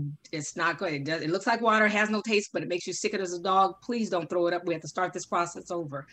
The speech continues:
And so I went through that. Every couple weeks I was going in to be treated. I remember waking up this one morning and my feet had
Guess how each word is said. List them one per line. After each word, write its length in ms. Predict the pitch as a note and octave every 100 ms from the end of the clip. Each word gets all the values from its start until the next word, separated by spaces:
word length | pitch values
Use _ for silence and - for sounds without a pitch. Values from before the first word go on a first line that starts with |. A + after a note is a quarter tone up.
| - - - -
And 220 | F#3 F#3+ F#3
so 140 | F#3+
I 60 | F3+
went 200 | G#3 G#3
through 140 | A3
that. 300 | G3+ G3 F#3+
Every 240 | F#3+ A3
couple 360 | - A#3 - A3+
weeks 200 | A3 A3
I 80 | F3
was 120 | F3
going 300 | E3+ F#3+ G3
in 140 | F#3+
to 80 | F#3+
be 120 | G3+
treated. 440 | F#3+ G3 F#3 F3+ F3 - -
I 60 | E3
remember 260 | G3+ G#3+ G3+
waking 420 | G#3 G#3 A#3+ A3
up 140 | G#3
this 180 | F#3 E3
one 220 | F3 G3
morning 380 | B3+ F#3 F3+ A3 - _ _ _ _ _ - -
and 140 | G3+ G3
my 160 | F3
feet 480 | - - D#4 - -
had 340 | E3+ E3 D#3